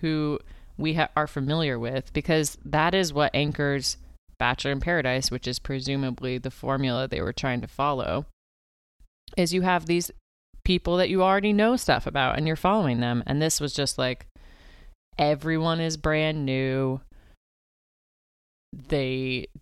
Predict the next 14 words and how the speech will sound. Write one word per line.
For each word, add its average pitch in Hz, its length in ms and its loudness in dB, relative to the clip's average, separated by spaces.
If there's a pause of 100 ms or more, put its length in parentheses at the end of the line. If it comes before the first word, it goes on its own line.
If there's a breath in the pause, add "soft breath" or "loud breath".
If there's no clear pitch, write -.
don't 131 320 0
seem, 165 420 0
they 147 120 2
seem 151 220 0
to 143 60 2
be 131 120 2
making 165 380 0
up 180 140 2
the 185 100 4
rules 180 580 2
as 175 360 4
they 190 220 4
go 185 320 2
along. 131 720 0